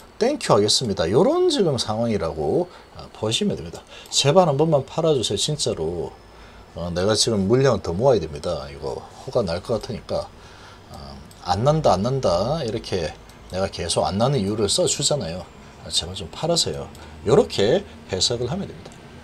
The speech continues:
자, 그리고 이제 막 개-, 재무 한번 봐봐라. 이게 뭐 회사냐 어쩌냐 이러면서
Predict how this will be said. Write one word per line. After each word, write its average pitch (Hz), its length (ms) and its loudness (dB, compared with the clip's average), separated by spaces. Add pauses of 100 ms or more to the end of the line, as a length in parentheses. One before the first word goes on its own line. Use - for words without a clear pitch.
(1120)
자, - 260 -4
그리고 254 280 12
이제 180 160 8
막 156 160 6
개-, 107 180 2
재무 180 540 8
한번 170 260 8
봐봐라. 139 420 2
이게 202 440 6
뭐 127 260 0
회사냐 156 560 2
어쩌냐 123 400 -2
이러면서 123 840 2